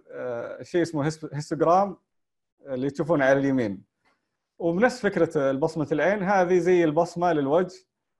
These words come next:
آه، ونستطيع أن نعرف الشخص عن طريق، آه، قياس المسافة بينه وبين ال-، الوجيه الأخرى،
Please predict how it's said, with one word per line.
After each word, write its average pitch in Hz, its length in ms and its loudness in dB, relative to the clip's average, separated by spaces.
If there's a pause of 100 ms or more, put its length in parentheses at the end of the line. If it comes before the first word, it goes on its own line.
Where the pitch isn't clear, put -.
آه، 113 440 -4
ونستطيع 147 640 -2
أن 143 60 0
نعرف 165 320 0
الشخص 165 400 -6
عن 135 120 -2
طريق، 170 380 0
آه، 127 280 -4 (320)
قياس 165 260 4
المسافة 151 460 2
بينه 160 300 2
وبين 139 260 0
ال-، 131 300 -2
الوجيه 131 400 -2
الأخرى، 165 460 0